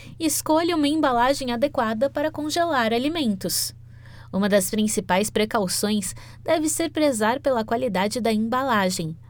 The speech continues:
Dessa maneira, você garante que os alimentos serão armazenados com segurança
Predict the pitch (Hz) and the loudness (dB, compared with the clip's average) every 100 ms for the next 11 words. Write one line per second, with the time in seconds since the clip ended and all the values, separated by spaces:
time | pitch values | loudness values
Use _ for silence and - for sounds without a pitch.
0 | - - 175 208 190 175 190 185 143 - | -10 0 0 2 0 0 0 0 -2 -10
1 | - - 294 311 302 262 262 311 - 262 | -20 -4 -2 0 0 2 0 -2 -2 0
2 | 233 247 269 226 247 285 302 - 220 226 | 2 0 0 0 -2 -2 0 2 2 0
3 | 240 226 226 233 208 190 214 220 208 185 | 0 0 0 0 0 0 -2 -4 -4 -2
4 | 226 214 175 202 214 180 | 0 2 2 0 -2 -6